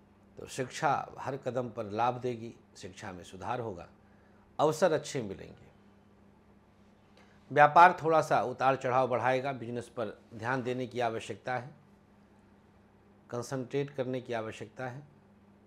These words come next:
प्राइवेट सेक्टर आपके लिए सकारात्मकता दे रहा है, प्राइवेट सेक्टर में किसी तरह की दिक्कत नहीं है। सरकारी क्षेत्र में सुधार अपने आप होगा, गवर्नमेंट सेक्टर आपके लिए शुभ स्थिति लाएगा।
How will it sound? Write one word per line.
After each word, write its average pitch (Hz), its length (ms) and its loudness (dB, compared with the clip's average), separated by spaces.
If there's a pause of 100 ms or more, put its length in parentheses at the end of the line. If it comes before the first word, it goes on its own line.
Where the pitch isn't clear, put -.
(1700)
प्राइवेट 156 280 4
सेक्टर 165 320 0
आपके 143 300 0
लिए 139 200 -2 (800)
सकारात्मकता 123 840 2
दे 127 160 2
रहा 120 260 2
है, 143 60 -4
प्राइवेट 120 360 -2
सेक्टर 117 260 -8
में 117 200 -8
किसी 113 260 -10
तरह 107 220 -10
की 104 140 -14
दिक्कत 101 360 -12
नहीं 107 200 -10
है। 117 160 -14 (1800)
सरकारी 143 480 0
क्षेत्र 185 340 -2
में 180 100 -2
सुधार 135 380 -2
अपने 127 260 -6
आप 110 240 -4
होगा, 117 240 -12 (320)
गवर्नमेंट 123 380 -4
सेक्टर 131 340 -6
आपके 110 300 -8
लिए 107 180 -8
शुभ 117 380 -10
स्थिति - 320 -12
लाएगा। 107 420 -6